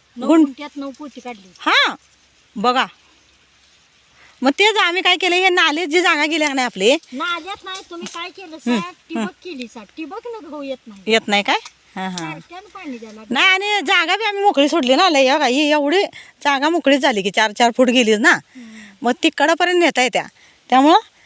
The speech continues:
Speaker 2: अं, बांधावरचं हत्ती घास राहू द्या, फक्त इकड, इकडचं काढा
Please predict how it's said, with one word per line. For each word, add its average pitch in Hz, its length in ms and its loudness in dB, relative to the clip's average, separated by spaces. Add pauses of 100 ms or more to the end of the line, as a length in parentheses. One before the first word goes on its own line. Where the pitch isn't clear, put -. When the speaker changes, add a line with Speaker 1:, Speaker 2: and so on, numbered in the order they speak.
(360)
Speaker 2:
अं, 208 220 2
बांधावरचं 320 600 2
हत्ती 294 300 -2
घास 311 140 2
राहू 226 160 0
द्या, 254 120 2 (240)
फक्त - 180 0
इकड, 330 260 2
इकडचं 339 280 0
काढा 214 240 -4